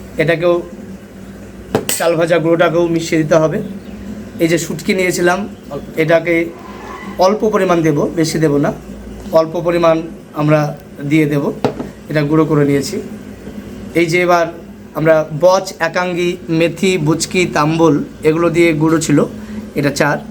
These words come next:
এটাকেও এর সঙ্গে দিয়ে দিতে হবে। আর কিছু পরিমাণ, আহ, সামান্য পরিমাণ পাকা চার এটাকেও দিয়ে দিতে হবে। এবার এটাকে আমরা একসঙ্গে মেশাবো। তো বন্ধুরা দেখো কিভাবে আমি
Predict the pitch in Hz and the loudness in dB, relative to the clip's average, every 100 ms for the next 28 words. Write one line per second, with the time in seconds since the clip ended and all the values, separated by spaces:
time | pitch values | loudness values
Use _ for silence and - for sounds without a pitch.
0 | - - 156 151 160 160 - - - - | -8 0 2 2 2 0 -4 -14 -10 -6
1 | - - - 151 156 151 151 147 - 147 | -6 -4 -2 2 2 2 0 -4 -8 0
2 | 170 147 139 135 131 214 - - - - | 2 2 0 0 0 -4 -6 -14 -16 -10
3 | - - - - - - - - - 170 | -8 -8 -10 -12 -14 -8 -4 -2 0 0
4 | - - - - - - 233 214 320 190 | -2 -8 -20 -18 -16 -6 -2 0 0 2
5 | 165 156 254 - - - 480 - - 196 | 2 2 0 -6 -12 -6 -4 -2 2 2
6 | 190 185 185 170 160 160 151 - - - | 2 0 0 2 4 2 0 -6 -16 -16
7 | - - 196 185 196 - 170 - - - | -16 -2 0 2 0 2 0 0 -8 -20
8 | - 156 147 175 190 - - - - - | -8 -2 -2 -2 -4 -6 -6 -10 -14 -14
9 | 214 - - - - - 220 202 180 190 | -12 -12 -4 -2 -2 -2 0 0 0 0
10 | 185 170 214 156 160 156 139 - - - | 0 2 2 2 0 0 -2 -4 -14 -18
11 | - - - - - 185 190 - 151 - | -18 -14 -14 -14 -4 0 2 0 -6 -8
12 | - - - - - - - 151 143 170 | -10 -14 -14 -14 -14 -14 -8 0 4 4
13 | 208 170 165 196 143 - 180 170 170 160 | 4 4 0 -2 -4 -4 0 2 4 4
14 | 156 | 2